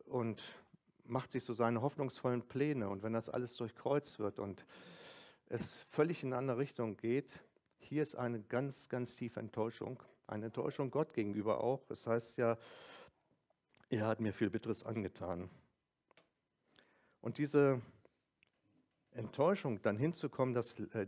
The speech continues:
den Namen zu verändern, ist eine ganz schlimme Festlegung. Und auch wir in unserem Leben können ganz schnell hinkommen, dass wir mit Aussagen unser Leben, unser Sein fixieren durch Festlegungen. Es ist so,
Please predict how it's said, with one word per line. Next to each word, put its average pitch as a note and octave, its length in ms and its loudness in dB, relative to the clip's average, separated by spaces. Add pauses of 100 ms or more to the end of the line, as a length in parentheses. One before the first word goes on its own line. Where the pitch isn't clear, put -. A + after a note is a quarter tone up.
den G#2 260 2
Namen D3+ 300 2
zu C#3+ 180 -4
verändern, B2 520 0 (280)
ist - 160 -6
eine A2+ 240 0
ganz A#2 520 -4 (360)
schlimme A#2 440 0
Festlegung. - 840 -6 (800)
Und A#2 80 -2
auch - 140 -2
wir E3+ 160 6
in F3 80 2
unserem B2+ 320 4
Leben C3 260 2
können A2+ 180 -2
ganz C#3+ 240 2
schnell D#3 260 0
hinkommen, C3+ 460 0
dass A#2 180 -2
wir A#2+ 60 -2
mit A2 240 -4
Aussagen B2+ 720 2 (260)
unser A2 300 2
Leben, A#2+ 420 2
unser A2 240 0
Sein B2+ 500 2 (200)
fixieren C3 840 0
durch A2 160 2
Festlegungen. F#2+ 760 -4 (560)
Es A2+ 220 0
ist C#3 240 -2
so, - 260 -6